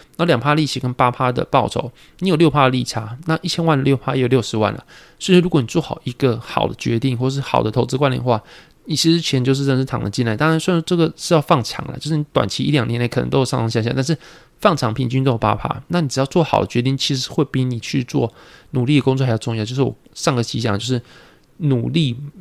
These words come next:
并不一定比你的选择重要，选择比努力更重要，就是这个意思。你要有好的投资观念，你要好的理财观念，它会让你的人生去达到更多财富来说，它会是一个比较事半功倍的事情。所以说，很多人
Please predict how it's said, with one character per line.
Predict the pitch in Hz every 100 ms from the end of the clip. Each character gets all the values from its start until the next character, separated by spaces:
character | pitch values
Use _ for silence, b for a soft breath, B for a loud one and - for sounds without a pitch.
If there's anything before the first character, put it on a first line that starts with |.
| - - -
并 | 165 135
不 | 135 139
一 |
定 | 123 123
比 | 113 113
你 | 110 123
的 | - -
选 | 117 127
择 | 107 113
重 | 107 117
要， | 117 107
选 | - 123
择 | 113 127
比 | 139
努 | 139 120
力 | 117
更 | 127
重 | 117 117
要， | 110
就 | 117
是 |
这 | -
个 | 127
意 | 110
思。 | - - B B B B
你 | 156
要 |
有 | 175
好 | 127 120
的 | 104
投 | 117
资 | 120
观 | 117 110
念， | 113
你 |
要 | 120
好 | 127 117
的 | 104
理 | 107
财 | 101 107
观 | 120 117
念， | 113 - B B B B _ -
它 | 190
会 | 180
让 | 170 117
你 | 104
的 | - - - - -
人 | 127 117
生 | 135
去 | 131 147
达 | 120 110
到 | 113
更 | 131
多 | 123
财 | 120 104
富 | 113 110
来 |
说， | 101 117
它 | 104
会 | 107
是 | 117 135
一 |
个 | 120
比 | 107
较 |
事 | 95 - 113
半 | 110
功 | 107 104
倍 | 120
的 | 113
事 | 127
情。 | 110
所 | 123
以 |
说， | 110 120 113 B B B B
很 | 135
多 | 135
人 | 165 131